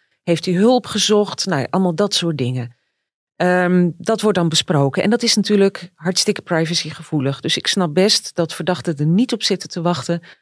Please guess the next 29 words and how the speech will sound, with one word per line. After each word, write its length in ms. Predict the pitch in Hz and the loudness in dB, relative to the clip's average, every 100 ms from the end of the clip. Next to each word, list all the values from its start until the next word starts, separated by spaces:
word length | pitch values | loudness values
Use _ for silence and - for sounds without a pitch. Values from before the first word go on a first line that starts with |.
| _ - | _ -4
dat 140 | 208 | 0
hun 140 | 220 | 4
hele 340 | 202 233 285 220 | 4 4 4 2
privé-sores 1120 | - 196 175 226 233 202 - 233 208 196 190 | 0 -4 2 4 4 2 2 4 4 2 0
daar 280 | 196 190 185 | 0 0 2
even 340 | - 190 175 | 2 0 0
in 80 | - | -2
het 160 | 175 - | -2 0
openbaar 480 | 190 175 180 180 170 | 0 0 0 2 2
wordt 180 | 165 165 | 0 -2
besproken. 600 | - - 247 208 - 120 - _ _ _ _ _ | -4 2 2 0 -4 -10 -16 _ _ _ _ _
Ver-, 200 | _ 196 180 _ _ 170 | _ -10 -10 _ _ -20
ehm, 500 | - - 180 180 180 175 | -6 0 2 4 2 0
advocaten, 920 | 202 - 196 254 247 247 156 175 - | -2 -4 -4 0 0 2 2 2 0
eh, 220 | - 165 156 151 - | -2 -2 -4 -8 -4
bepleiten 640 | 170 196 226 247 247 202 | -2 2 2 2 2 0
dan 200 | 180 170 | 0 2
ook 200 | - 170 | 2 2
regelmatig 580 | 180 170 180 170 165 - | 0 0 0 0 0 -2
bij 120 | 165 | -2
de 80 | 160 | 0
rechtbank 460 | 170 185 170 160 | 0 -2 -2 -2
om 120 | - 185 | 0 0
dat 160 | 190 | 2
zo 180 | - 185 | 0 0
sumier 540 | 170 208 190 202 185 170 | 2 2 4 4 4 2
mogelijk 480 | 233 262 139 147 | 2 2 -2 -6
te 140 | - 135 | -8 -8
doen. 320 | 127 123 120 | -6 -6 -8